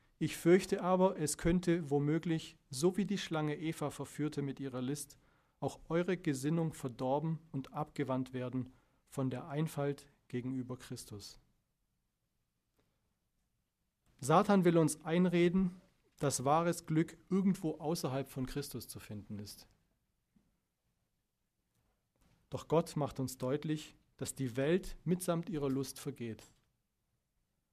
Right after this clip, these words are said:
Wer sich aber an ihn klammert, wer sich ihm völlig anvertraut, der bleibt in Ewigkeit. Anstatt uns um die vielen Dinge zu drehen, die uns angeblich fehlen,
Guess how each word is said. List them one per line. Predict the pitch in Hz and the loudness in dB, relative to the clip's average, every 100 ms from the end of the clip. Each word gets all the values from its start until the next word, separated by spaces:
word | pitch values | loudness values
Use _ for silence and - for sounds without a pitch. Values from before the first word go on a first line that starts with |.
| _ _ _ _ _ _ _ _ _ _ _ _ _ | _ _ _ _ _ _ _ _ _ _ _ _ _
Wer | 123 151 | 2 2
sich | 156 - | 2 -2
aber | 160 143 156 | -2 0 0
an | 139 156 | -4 -2
ihn | 185 196 | 2 2
klammert, | 185 175 160 123 - - _ _ _ _ _ _ _ | 2 -2 -4 -4 -10 -20 _ _ _ _ _ _ _
wer | - 156 | 4 4
sich | 151 165 - _ _ - | 4 -2 -6 _ _ 0
ihm | 202 202 | 2 2
völlig | 165 - - 226 208 - | 0 0 4 6 4 2
anvertraut, | 185 185 156 131 - 117 - - _ - | -2 -2 -2 -4 -6 -8 -8 -18 _ 0
der | 139 156 170 - _ - | 4 4 2 -6 _ -4
bleibt | 139 135 139 - | 0 0 0 -6
in | 359 147 | -8 -6
Ewigkeit. | 151 139 123 107 - 107 104 - _ _ _ _ _ _ _ _ _ _ _ _ _ _ _ _ _ _ _ _ _ - | -2 -2 -4 -6 -12 -16 -16 -20 _ _ _ _ _ _ _ _ _ _ _ _ _ _ _ _ _ _ _ _ _ -4
Anstatt | 147 - 180 | 0 4 4
uns | 180 175 | 4 2
um | 175 | 2
die | 151 | 0
vielen | 165 - 190 180 | -2 2 4 4
Dinge | 170 180 180 | 4 4 2
zu | 185 | 0
drehen, | 139 131 147 160 | 0 2 4 4
die | 143 | 4
uns | 143 135 | 0 0
angeblich | 147 147 143 135 131 | 0 0 0 -2 -4
fehlen, | - 143 170 170 | -2 2 4 2